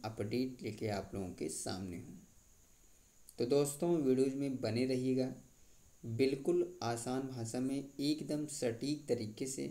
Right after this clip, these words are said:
पूरी जानकारी all in one information मैं आप लोगों को इस campus placement के बारे में बताने वाला हूँ। तो चलिए दोस्तों, बिना देर किए हुए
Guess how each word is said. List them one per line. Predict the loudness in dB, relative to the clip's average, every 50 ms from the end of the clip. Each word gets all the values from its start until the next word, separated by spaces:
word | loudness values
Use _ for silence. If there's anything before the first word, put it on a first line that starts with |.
| -8 -12 -18 -20 -16 -6 -2
पूरी | 2 2 4 4 4 2 2 0 -2
जानकारी | -2 -2 -2 -2 -2 -2 -2 -2 -2 0 0 -2 -4 -4 -6 -12 -18 -20 -20 -20 -20 _ -20 -20 -8 _
all | 2 4 6 6 8 6 6 6 4 2
in | 0 0 0 0 0
one | 0 0 -2 -2 -4 -6
information | -6 -6 -6 -4 -2 -2 0 0 0 0 -2 -2 -2
मैं | -2 0 0 0 0
आप | 0 -2 -2 -4 -4
लोगों | -2 -2 -2 -2
को | -2 -2 -2 -2 -4 -4 -2
इस | -2 0 0 -2 -4
campus | -4 -4 -2 -2 -2 -2 -2 -2 -2 -4 -4 -4 -6
placement | -4 -4 -4 -2 -2 -4 -4 -2 -2
के | -2 0
बारे | 0 0 -2 0 0 0
में | 0 0 -2 -2 -6 -10 -14 -20 -20 -20 -18 -14 -8
बताने | -4 -2 -2 0 0 0 0 0 0
वाला | -2 -2 -4 -6 -6 -6
हूँ। | -8 -10 -12 -14 -16 -20 -20 -20 -20 -20 -20 -20 -20 -20 -20 -20 _ -20 -20 -20 _ -20 -20 -20 -20 -20 -20 -20 -14 -10 -8
तो | -4
चलिए | 0 2 4 4 6 6 6
दोस्तों, | 6 6 4 4 2 0 0 0 2
बिना | 2 2 2 2
देर | 2 2 2 2 2 -2
किए | -4 -2 0 2 2 2
हुए | 2 2 2 2 0